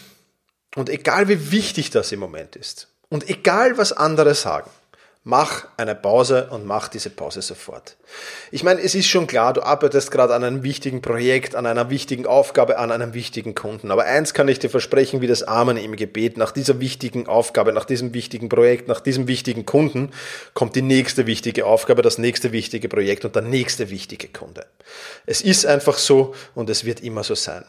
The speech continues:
Deswegen mach eine Pause. Mach eine Pause und das ist extrem wichtig, um klar reflektieren zu können,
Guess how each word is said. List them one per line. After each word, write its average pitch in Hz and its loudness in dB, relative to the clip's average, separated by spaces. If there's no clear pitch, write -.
Deswegen 143 2
mach 123 -2
eine 143 4
Pause. 123 -2
Mach 120 -6
eine 151 2
Pause 139 6
und 127 0
das 135 -2
ist 143 -2
extrem 156 0
wichtig, 190 -8
um 165 0
klar 165 4
reflektieren 202 0
zu 147 -2
können, 98 -6